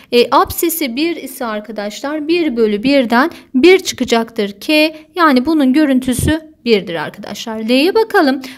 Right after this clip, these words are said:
Bakın bir bölü, e, x'miş. O zaman x yerine ben apsis iki olduğundan iki verdiğimde bir bölü iki de arkadaşlar L çıkacaktır. Yani L'nin görüntüsü de bir bölü iki çıkacaktır. Çünkü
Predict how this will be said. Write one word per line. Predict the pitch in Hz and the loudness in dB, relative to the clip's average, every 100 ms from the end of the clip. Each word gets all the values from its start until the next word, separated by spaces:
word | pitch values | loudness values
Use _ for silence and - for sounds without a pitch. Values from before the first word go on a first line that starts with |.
| - | -4
Bakın | - 208 | -2 0
bir | 320 349 285 | 2 2 2
bölü, | 294 330 381 - - | 0 0 -4 -10 -2
e, | 240 240 | 4 4
x'miş. | 240 320 - - 247 349 - | 2 -2 -2 -2 -2 -2 -4
O | 294 | -4
zaman | 294 320 311 277 | -2 0 0 -2
x | 320 330 - | -6 -6 0
yerine | 285 254 240 | 2 4 2
ben | 247 226 - | 2 0 0
apsis | 226 226 247 - | -4 -4 -8 -6
iki | 254 - | -4 0
olduğundan | 269 240 226 214 - | 0 0 -2 -4 -6
iki | 233 - 339 | -8 -4 0
verdiğimde | 320 269 233 220 208 226 302 370 - _ | 0 0 0 0 0 2 0 -2 -12 _
bir | 269 339 370 254 | 2 4 6 4
bölü | 226 208 | 2 2
iki | 196 285 - 277 | -2 -4 -6 -4
de | 240 | -2
arkadaşlar | 208 214 202 202 - 285 320 339 - - | -2 -4 -4 -4 -4 2 2 0 -10 -6
L | 277 311 330 | 0 2 0
çıkacaktır. | 320 - 247 220 220 277 | -4 -10 -6 -6 -6 -6
Yani | 311 285 247 226 233 | -6 -4 -6 -6 -2
L'nin | 262 240 220 | 0 0 0
görüntüsü | 254 254 247 254 - 208 | 4 4 4 0 -2 4
de | 233 302 - - - | 6 6 0 -20 0
bir | 320 311 214 | 4 4 4
bölü | 202 196 | 0 -2
iki | - 262 311 311 311 | -6 -8 -6 -8 -10
çıkacaktır. | - 247 247 226 226 302 302 - - | -14 -10 -2 -2 -2 -8 -8 -14 -8
Çünkü | 311 262 247 | -4 -4 -4